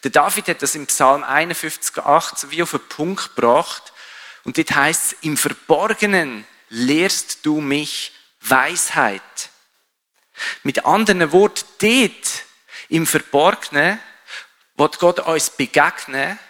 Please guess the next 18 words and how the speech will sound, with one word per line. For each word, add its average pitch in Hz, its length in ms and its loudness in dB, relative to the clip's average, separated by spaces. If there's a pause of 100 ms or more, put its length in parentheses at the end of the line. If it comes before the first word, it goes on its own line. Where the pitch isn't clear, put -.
(320)
und 165 240 0
will 160 160 6
in 156 160 6
uns 196 260 6
etwas - 460 -4
aufbauen, 165 840 2 (680)
wo 127 120 -12
im 139 220 -6
Sichtbaren 127 1000 2 (640)
so 160 400 0
gar 135 260 4
nicht 151 240 -8
möglich 147 400 -6
ist. - 480 -8 (680)
Gott 202 260 2 (200)
wirkt 247 560 2
im 165 140 -2
Verborgenen 156 1000 0